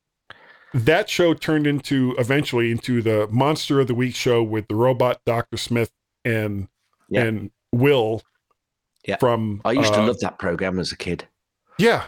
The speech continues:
Speaker 1: yeah. But that wasn't what that show was supposed to be in the beginning. It just kind of turned into that because Doctor Smith and the robot with their interactions just became so, so popular.
Speaker 2: Yeah.
Speaker 1: So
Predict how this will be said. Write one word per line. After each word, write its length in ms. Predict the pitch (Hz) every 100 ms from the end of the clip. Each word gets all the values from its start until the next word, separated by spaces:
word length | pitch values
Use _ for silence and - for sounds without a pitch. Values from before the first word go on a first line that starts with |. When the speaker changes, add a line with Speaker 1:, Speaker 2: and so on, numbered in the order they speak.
| _
Speaker 1:
yeah. 240 | 143 156 90 _ _ _ _ _ _ -
But 160 | 151 190
that 160 | 220
wasn't 300 | 226 240 180
what 120 | 180
that 140 | 180 165
show 240 | - 180
was 140 | 151 -
supposed 360 | - 139 -
to 60 | 117
be 280 | 170 165 98
in 100 | 107
the 60 |
beginning. 440 | 104 113 156 98 - -
It 160 | 120
just 160 | 135 -
kind 180 | 135 120
of 120 | -
turned 280 | 127 120 -
into 300 | 160 170 139
that 320 | 113 107 -
because 320 | 120 113 117 110
Doctor 340 | 139 135 123
Smith 400 | - 135 135 - -
and 200 | 131 110
the 40 |
robot 440 | 117 147 131 117 - _ _ -
with 220 | 117 -
their 200 | 147 156
interactions 720 | 135 123 135 151 - 117 104
just 200 | - 120 -
became 280 | - 120
so, 220 | - 110 - _ -
so 240 | 107 101 -
popular. 540 | 147 147 104 82 85 _ _ _ _ _ _
Speaker 2:
Yeah. 80 | 98
Speaker 1:
So 280 | 135 135